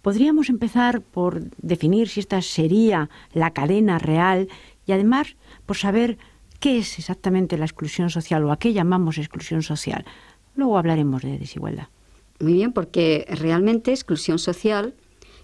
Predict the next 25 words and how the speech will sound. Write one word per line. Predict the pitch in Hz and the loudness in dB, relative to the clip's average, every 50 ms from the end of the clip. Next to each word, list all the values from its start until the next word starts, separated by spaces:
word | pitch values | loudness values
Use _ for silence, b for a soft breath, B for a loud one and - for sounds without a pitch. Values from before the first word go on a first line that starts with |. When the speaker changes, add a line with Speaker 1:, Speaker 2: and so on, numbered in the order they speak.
| b _ | b _
Speaker 2:
como | - - 160 165 165 160 160 | -2 2 2 4 4 4 4
bien | 170 196 220 226 | 2 4 4 4
dice | 214 214 214 208 | 2 2 0 0
la | 190 185 175 | 0 0 0
palabra, | 180 175 180 196 202 180 165 156 160 214 233 B B B B B B B | 0 0 0 0 0 -2 -2 -2 -4 -6 -8 B B B B B B B
es | - 190 185 202 | -4 -4 -2 -2
excluir | 185 - - - 190 190 180 180 185 185 - - - 220 226 220 220 233 226 - - _ _ _ _ _ _ _ _ | -4 -6 -4 0 2 2 4 4 4 2 0 0 2 4 4 4 4 2 0 -6 -14 _ _ _ _ _ _ _ _
a | 175 175 170 170 170 165 - | -2 0 0 0 -2 -2 0
un | 220 220 226 214 | 2 4 4 4
grupo | 196 214 220 - 190 185 | 4 2 0 0 0 0
de | 175 175 | 0 0
personas | 170 - 160 160 - - 220 220 208 185 185 208 233 - - B B B B B B B B B - | -2 -2 -4 -6 -4 -2 0 0 2 0 0 -2 -6 -8 -12 B B B B B B B B B -2
de | - 165 156 147 160 156 160 | 0 2 2 4 4 4 4
unos | 165 170 175 175 170 165 165 160 147 - | 4 4 4 4 2 2 2 0 0 2
movimientos, | 160 160 156 156 156 156 170 190 214 220 202 - 185 180 180 180 180 170 | 2 2 4 4 4 4 4 4 4 2 2 2 0 2 2 2 0 0
de | 165 170 | 2 2
unas | 165 156 - 170 | 0 0 0 -2
oportunidades, | 160 - 160 - - 151 147 143 139 165 190 202 185 180 175 175 170 175 175 170 - B B B B B B B - | -2 -2 -4 -2 0 0 2 2 2 0 0 0 0 0 2 2 2 0 0 -2 -6 B B B B B B B -4
de | 160 165 160 | 0 2 4
unos | 165 170 160 151 - 156 | 4 4 2 0 -2 -6
accesos | 147 - - - 202 202 196 - - 170 165 170 170 170 170 - B B B B B B B - | -8 -8 -6 -4 -2 -2 -2 -2 -2 -2 0 0 0 -2 -4 -6 B B B B B B B -4
de | - 151 151 | -2 0 2
vida, | 147 190 214 196 175 175 170 170 170 170 | 2 2 2 0 0 0 0 0 0 0
de | 156 151 | 0 0
educación, | 147 147 - - 139 135 - - 202 208 208 202 185 180 180 175 185 190 | 0 -2 -2 -4 -4 -4 -2 0 0 2 2 2 2 2 2 2 0 -2